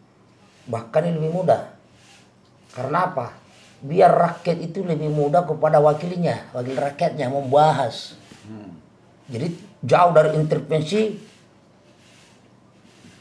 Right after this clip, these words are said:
Speaker 1: eh,
Speaker 2: Ya.
Speaker 1: Pemerintahan eksekutif.
Speaker 2: Eksekutifnya.
Speaker 1: Jadi dipisah, wakil rakyat di Jakarta, D P R R I-nya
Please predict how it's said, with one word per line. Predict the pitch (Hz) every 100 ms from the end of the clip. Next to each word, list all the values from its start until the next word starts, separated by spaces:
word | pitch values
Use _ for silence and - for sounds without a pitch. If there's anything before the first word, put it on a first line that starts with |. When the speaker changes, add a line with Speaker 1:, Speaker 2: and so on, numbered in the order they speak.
| _ -
Speaker 1:
eh, | -
Speaker 2:
Ya. | - - - - _ _ _ -
Speaker 1:
Pemerintahan | 139 139 143 123 147 143
eksekutif. | 156 - 151 196 196 139 - - -
Speaker 2:
Eksekutifnya. | - 95 95 - 82 - _ _ _ _ _ _ _ _ _ _ _ _ _ _ _ _ _ _ _ _ - - _ _ _ _ 98
Speaker 1:
Jadi | 117 147 170
dipisah, | 214 208 156
wakil | 131 139 143
rakyat | 160 - 160
di | 143
Jakarta, | 139 127 123 - 170 240 254 - - - - - - - -
D | 120 117
P | 131
R | 127 127
R | 127
I-nya | 151